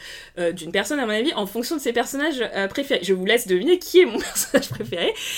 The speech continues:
et vous, vous allez peut-être deviner après qui est le <laughs> personnage préféré de ma sœur. Euh, donc moi, du coup, c'est, enfin, il y a un côté comique, tu vois. Et, et vous avez cette image, en fait, où le, il y a de l'eau et il y a du sang qui commence à couler sous la porte. Qui est, et ça encore, je ne peux pas croire que ce soit anodin,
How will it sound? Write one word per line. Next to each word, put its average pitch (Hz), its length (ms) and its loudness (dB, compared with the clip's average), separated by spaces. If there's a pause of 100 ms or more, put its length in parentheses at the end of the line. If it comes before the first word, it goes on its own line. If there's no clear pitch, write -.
(200)
et 226 100 4
vous, 220 160 0
vous 190 140 -2
allez 175 120 0
peut-être 190 300 -2
deviner 196 380 -2
après 202 320 -2
qui - 160 0
est - 20 6
le 480 80 6
<laughs> - 40 -8
personnage - 340 2
préféré 320 420 4
de 185 60 0
ma 175 120 0
sœur. 330 220 6 (480)
Euh, 196 160 4
donc 190 120 4
moi, 226 120 4
du 208 140 -2
coup, 247 100 -4 (180)
c'est, - 140 -6
enfin, 208 160 4 (120)
il 233 40 2
y 220 40 6
a 202 40 6
un 202 60 4
côté 220 260 2
comique, 277 320 4
tu - 120 0
vois. 208 100 10 (340)
Et, 262 240 6
et 262 60 4
vous 240 200 0
avez 254 220 8
cette 269 320 4
image, 302 320 4
en 196 80 0
fait, 277 260 -4
où 190 80 -6
le, 160 260 -6
il 156 60 -10
y 170 40 0
a 175 40 -2
de 175 140 -4
l'eau 247 320 2
et 202 60 2
il 196 60 0
y 180 40 4
a 175 60 2
du 180 160 -10
sang 285 240 -2
qui 247 120 -8
commence 185 260 -4
à 185 60 -2
couler 220 220 -6
sous - 160 -8
la 175 80 0
porte. - 240 -14 (380)
Qui 330 260 2
est, 233 260 4
et 185 100 -2
ça 185 180 -2
encore, 180 180 -2
je 175 80 -8
ne 170 80 -10
peux 165 140 -8
pas 196 160 -6
croire 190 260 -6
que 170 80 -12
ce - 160 -16
soit - 160 -10
anodin, 269 420 -2